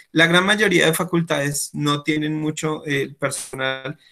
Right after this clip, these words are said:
sale a ejercer sus rurales sin ningún entrenamiento en este tipo de accidentes. Eh, ¿qué pasa con las tarántulas? En muchos casos lo que ellas hacen es soltar el pelo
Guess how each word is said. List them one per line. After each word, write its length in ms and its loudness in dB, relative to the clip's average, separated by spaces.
sale 560 2
a 100 0
ejercer 420 -4
sus 200 -2
rurales 440 -2
sin 420 -2
ningún 380 -2
entrenamiento 680 -6
en 100 -10
este 240 -12
tipo 300 -10
de 80 -2
accidentes. 640 -12
Eh, 260 6
¿qué 120 4
pasa 300 4
con 120 2
las 200 2
tarántulas? 960 0
En 100 -6
muchos 360 0
casos 360 0
lo 140 0
que 100 2
ellas 280 0
hacen 260 0
es 100 2
soltar 460 2
el 160 2
pelo 480 4